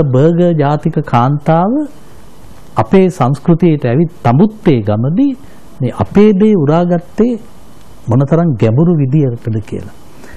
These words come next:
ඒ නිසා මේ දානය ශරීර කොටස් දන් දීමටත් අයිති. දැන් මේ බෞද්ධ දර්ශනය කියන්නේ හරි ගැඹුරු දෙයක්. ඒක දානය නැමැති පහළම අත්තිවාරමින්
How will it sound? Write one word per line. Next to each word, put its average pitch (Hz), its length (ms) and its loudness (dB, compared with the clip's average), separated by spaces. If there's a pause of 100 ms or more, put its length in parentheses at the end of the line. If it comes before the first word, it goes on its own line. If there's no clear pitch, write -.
(180)
ඒ 143 140 0
නිසා 151 260 2
මේ 139 180 0
දානය 156 580 4 (960)
ශරීර 131 540 2
කොටස් 160 380 0
දන් 151 240 0
දීමටත් 147 520 0 (140)
අයිති. 139 460 0 (640)
දැන් 117 200 -4
මේ 110 140 -2 (180)
බෞද්ධ 135 400 2
දර්ශනය 143 600 2
කියන්නේ 156 560 0 (1040)
හරි 151 260 2
ගැඹුරු 135 400 2
දෙයක්. 113 400 -2 (540)
ඒක 147 240 0 (800)
දානය 160 560 4
නැමැති 190 480 2 (580)
පහළම 190 480 4
අත්තිවාරමින් 190 880 0